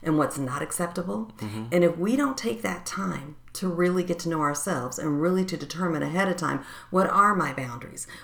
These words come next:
Speaker 1: What are my physical boundaries? What are my relational boundaries? What are my emotional boundaries? What, what am I going to be okay with and what am I not okay with? And what, whatever this is that I decide or determine that I'm not okay with, then there also has to be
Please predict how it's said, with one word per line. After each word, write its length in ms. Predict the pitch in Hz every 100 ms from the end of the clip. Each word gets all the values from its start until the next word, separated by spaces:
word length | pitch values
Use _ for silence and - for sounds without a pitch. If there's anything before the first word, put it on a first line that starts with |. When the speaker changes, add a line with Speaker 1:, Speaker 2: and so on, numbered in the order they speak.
| -
Speaker 1:
What 180 | 175 190
are 80 | 170
my 180 | 135
physical 440 | - 220 220 220 196
boundaries? 560 | 185 175 175 170 156
What 140 | 156 147
are 40 |
my 140 | 131 123
relational 540 | 131 156 180 180 160
boundaries? 480 | 160 156 151 143 151
What 100 | 139
are 60 |
my 160 | 123 123
emotional 440 | 117 147 156 156 147
boundaries? 380 | 143 139 139 - - -
What, 480 | 151 175 254 - 147
what 240 | 202 277 202
am 160 | 170
I 140 | 170 175
going 240 | 156 147
to 80 | 143
be 180 | 143 131
okay 320 | 135 - 156
with 260 | 123 127 -
and 160 | 156 147
what 140 | 151
am 120 | 143
I 80 | 139
not 300 | 131 139 -
okay 280 | 127 - -
with? 180 | - - - - - - 180
And 320 | 165 156 156 -
what, 480 | 160 147 175 - -
whatever 340 | 151 165 214 190
this 200 | 175 202
is 180 | 180
that 100 | 180
I 120 | 156 151
decide 500 | 151 - 294 175 156
or 60 |
determine 640 | 147 - - 285 202 151 - - - -
that 180 | 175 185
I'm 180 | 165 170
not 220 | 196 180
okay 400 | 147 - 214 294
with, 220 | 208 - - - - -
then 120 | 170
there 100 | 165
also 280 | 190 262 170
has 200 | 160 160
to 80 | 156
be 300 | 151 151 147